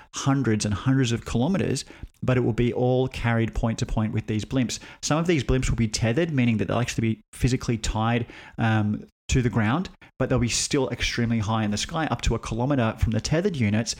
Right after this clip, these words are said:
But then there'll also be some that are actually using propulsion, and they can go up to twelve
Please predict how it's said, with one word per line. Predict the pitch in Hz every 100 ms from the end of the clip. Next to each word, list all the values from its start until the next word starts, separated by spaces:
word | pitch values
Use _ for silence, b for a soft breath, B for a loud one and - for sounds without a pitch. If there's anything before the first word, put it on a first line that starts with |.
| B B
But | -
then | 131
there'll | 131 143
also | 165
be | 156
some | 135 135
that | 123
are | 117
actually | 113 -
using | 110 110 113
propulsion, | - 110 - 151 - 98
and | - 120
they |
can | 156 190
go | 160 139 -
up |
to | - -
twelve | - 127 127 135